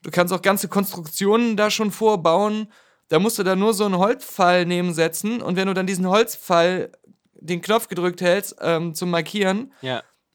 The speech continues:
Speaker 1: dann wird ja direkt alles daneben auch markiert.
Speaker 2: Ja.
Speaker 1: Und du kannst alles auf einmal bewegen.
Speaker 2: Okay.
Speaker 1: Der Trick ist aber, dass es da so einen Glitch gibt, dass wenn du so eine Gruppe von Gegenständen hast, das wird so behandelt beim, beim Hinstellen,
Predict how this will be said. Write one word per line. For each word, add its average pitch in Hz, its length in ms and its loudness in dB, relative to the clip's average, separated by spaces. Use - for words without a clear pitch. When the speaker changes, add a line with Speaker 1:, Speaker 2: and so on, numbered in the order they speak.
Speaker 1:
dann 175 180 0
wird 214 160 4
ja 220 80 2
direkt 196 260 -2
alles 214 240 2
daneben 196 380 0
auch 170 160 2
markiert. 151 600 -4
Speaker 2:
Ja. 117 180 -6
Speaker 1:
Und 165 200 -6
du 175 40 -2
kannst 180 240 -2
alles 208 220 4
auf 190 100 0
einmal 170 280 4
bewegen. 135 480 -4
Speaker 2:
Okay. 113 280 -8
Speaker 1:
Der 151 120 2
Trick 247 240 0
ist 196 100 -6
aber, 170 280 4
dass 180 120 -4
es 180 60 -8
da 185 80 -2
so 175 100 -2
einen 170 100 -2
Glitch 214 300 0
gibt, 214 300 -2
dass - 360 2
wenn 185 100 2
du 190 80 2
so 190 140 0
eine 254 200 0
Gruppe 233 340 0
von 196 340 -2
Gegenständen 170 580 -2
hast, 175 340 -2
das 160 160 -4
wird 190 160 -2
so 240 160 -2
behandelt 202 680 0
beim, 170 420 -2
beim 160 200 0
Hinstellen, 151 760 0